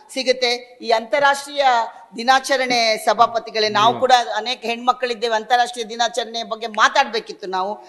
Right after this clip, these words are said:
Speaker 1: ಆಗ್ಲಿಲ್ಲ. ಒಬ್ರು ಇವತ್ತು ಒಂದು ಹೆಣ್ಣಿಗೆ ನೀಡುವಂತ ಅತೀ ದೊಡ್ಡ ಉಡುಗೊರೆ ಏನಂತ ಹೇಳಿದ್ರೆ ಅದು ಅವಳಿಗೆ ಕೊಡುವಂತ ಗೌರವ ಅಂತೆ.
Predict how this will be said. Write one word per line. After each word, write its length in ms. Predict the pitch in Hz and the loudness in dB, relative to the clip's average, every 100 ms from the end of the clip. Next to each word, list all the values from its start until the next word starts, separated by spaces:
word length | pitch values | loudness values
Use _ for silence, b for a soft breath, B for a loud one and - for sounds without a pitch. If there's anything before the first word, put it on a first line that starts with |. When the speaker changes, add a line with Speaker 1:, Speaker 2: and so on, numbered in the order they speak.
| B | B
Speaker 1:
ಆಗ್ಲಿಲ್ಲ. 440 | 214 269 285 269 220 214 B B B - | 4 4 4 0 2 -2 B B B -2
ಒಬ್ರು 760 | 226 202 254 233 208 - - | -2 4 4 4 0 -6 -12
ಇವತ್ತು 420 | 220 254 285 302 285 240 240 - 233 | 0 2 2 2 4 2 0 -8 -2
ಒಂದು 260 | 262 269 | 0 0
ಹೆಣ್ಣಿಗೆ 560 | 226 262 302 311 285 262 | 0 -2 -2 0 2 2
ನೀಡುವಂತ 560 | 247 277 285 269 262 262 233 | 0 -2 0 0 0 2 2
ಅತೀ 380 | 226 285 330 330 | 2 0 2 4
ದೊಡ್ಡ 200 | 320 - | 4 4
ಉಡುಗೊರೆ 500 | 277 262 262 269 262 | 0 -2 0 2 2
ಏನಂತ 440 | 247 254 254 240 226 | 2 0 -2 -6 -8
ಹೇಳಿದ್ರೆ 760 | 220 247 226 208 208 208 _ - | -6 -6 -6 -8 -10 -12 _ -2
ಅದು 160 | 220 | 2
ಅವಳಿಗೆ 280 | 220 240 240 | 2 2 -4
ಕೊಡುವಂತ 400 | 240 226 226 220 | -4 -4 -4 -4
ಗೌರವ 480 | - 185 214 233 202 | -6 -4 -2 -2 -2
ಅಂತೆ. 500 | 170 151 - _ | -4 -10 -20 _